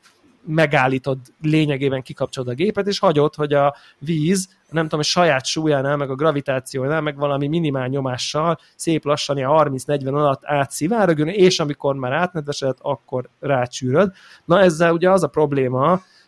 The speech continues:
ö, mint jöttek rá, <clears throat> hogy a, a, a pogi teteje nagyon sokáig ázik, akár harminc másodpercet, az alján lévő szemek meg konkrétan egy másodpercet áztak,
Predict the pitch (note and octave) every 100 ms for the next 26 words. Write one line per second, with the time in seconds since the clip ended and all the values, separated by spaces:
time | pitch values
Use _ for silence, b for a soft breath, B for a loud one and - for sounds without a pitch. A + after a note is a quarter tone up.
0 | b C#3+ C#3 C3+ C3 C#3 C3+ C#3+ C#3 -
1 | B2+ - C3 E3+ G3 - B _ - -
2 | F#3 D#3 C3+ - _ _ _ _ - D3+
3 | D3+ D3 C#3 B B - C#3+ C#3 D#3 -
4 | F3 D#3+ D#3+ - E3 D3+ C#3+ D3+ D#3 D#3+
5 | E3+ E3 E3 E3 E3 E3 F#3+ G3 F#3+ -
6 | - - - D#3 D3 D3+ D3 D3+ C#3+ -
7 | B2+ D#3 C3+ C3+ C#3 C#3+ C#3+ D3+ D3 D#3+
8 | - D#3+ D3+ F3 E3 - E3 D#3+ D3+ D3+
9 | D3 D3 D#3 D3 D3+ D3+ D3+ - D#3 C#3+
10 | D3 C3+ C#3+ C#3 C#3 _ C#3+ B2 B2 A#2
11 | B2 - A#2+ - B2+ C3 B2+ - D3 F#3+